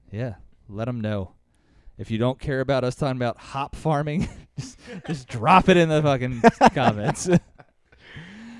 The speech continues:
Speaker 2: They care. Damn it.
Speaker 1: So, here's the deal. Spoiler alert. Big, big spoiler alert right now. Next week, big guest, the swilling scoundrel himself, Peter Evans, will be here. Shit's gonna
Speaker 2: I'm
Speaker 1: go
Speaker 2: so
Speaker 1: down.
Speaker 2: excited, dude.
Speaker 1: Drinks are gonna
Speaker 2: I miss
Speaker 1: happen.
Speaker 2: Brother Pete.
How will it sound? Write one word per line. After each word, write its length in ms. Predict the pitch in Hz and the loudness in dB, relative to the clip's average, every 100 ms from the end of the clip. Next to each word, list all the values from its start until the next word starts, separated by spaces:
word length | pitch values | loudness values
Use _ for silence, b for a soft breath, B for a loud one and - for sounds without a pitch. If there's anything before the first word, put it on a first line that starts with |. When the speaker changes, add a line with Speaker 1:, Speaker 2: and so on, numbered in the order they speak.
| - | -4
Speaker 2:
They 220 | 156 196 | 4 4
care. 600 | - - 113 123 135 82 - _ _ _ _ | 4 2 2 4 4 2 -6 _ _ _ _
Damn 180 | 90 95 | -4 0
it. 20 | |
Speaker 1:
So, 400 | 110 160 151 156 - | 6 8 8 6 2
here's 180 | 185 196 | 4 4
the 60 | 156 | 2
deal. 300 | 139 127 117 - _ _ _ | 0 0 -2 -8 _ _ _
Spoiler 440 | - - 165 151 135 | -18 2 6 6 4
alert. 320 | 123 120 113 _ | 2 0 -4 _
Big, 320 | 139 131 123 - - 117 - | -4 -2 -6 -10 -16 -4 2
big 280 | 170 156 - | 4 2 -4
spoiler 440 | - - 131 117 | -6 0 2 2
alert 260 | 113 110 110 | 0 -2 -4
right 220 | 107 107 | -4 -4
now. 220 | 98 98 98 | -4 -8 -6
Next 260 | 120 135 | -6 -4
week, 340 | 117 98 - - _ _ _ _ _ _ | -4 -4 -6 -16 _ _ _ _ _ _
big 220 | - 147 120 | 2 2 2
guest, 440 | 107 98 - - - - | -6 -8 -12 -18 -18 -10
the 80 | |
swilling 380 | 127 147 143 135 | -4 2 2 2
scoundrel 500 | 131 - 123 120 123 | -4 -4 -2 0 -2
himself, 460 | 117 113 - 104 98 | -2 -4 -4 -4 -4
Peter 300 | - 120 101 | -6 -4 -4
Evans, 260 | 98 98 101 | -4 -6 -2
will 200 | 117 113 | -2 0
be 220 | 117 107 | -2 -4
here. 320 | 104 101 98 b b | -4 -6 -8 b b
Shit's 380 | - - 143 - | -20 -6 -4 -4
gonna 160 | - 131 | -4 2
Speaker 2:
I'm 60 | |
Speaker 1:
go 160 | 131 127 | 4 4
Speaker 2:
so 60 | 113 | 4
Speaker 1:
down. 280 | 110 107 | 0 0
Speaker 2:
excited, 180 | 110 90 | 0 -2
dude. 200 | 90 87 - | -4 -8 -10
Speaker 1:
Drinks 400 | - 120 139 - | -4 -2 -2 -4
are 60 | 131 | -4
gonna 200 | 120 117 | -2 2
Speaker 2:
I 60 | 160 | 4
miss 180 | 160 | 4
Speaker 1:
happen. 120 | 113 131 | 4 2
Speaker 2:
Brother 160 | 113 | 0
Pete. 280 | 98 117 113 | 0 -2 -4